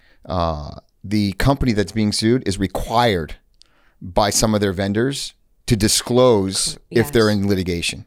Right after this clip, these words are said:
Speaker 2: Yeah.
Speaker 1: And so, uh, you know, so if you know that you've, you know, if you, if you've done something, I mean, it, it, it's,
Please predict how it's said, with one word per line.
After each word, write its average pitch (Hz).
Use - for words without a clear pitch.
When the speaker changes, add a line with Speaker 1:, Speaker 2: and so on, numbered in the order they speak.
Speaker 2:
Yeah. 156
Speaker 1:
And 107
so, 110
uh, 98
you 113
know, 104
so 107
if 107
you 117
know 139
that 151
you've, 113
you 120
know, 98
if 101
you, 95
if 90
you've 92
done 117
something, 113
I 92
mean, 95
it, -
it, 107
it's, -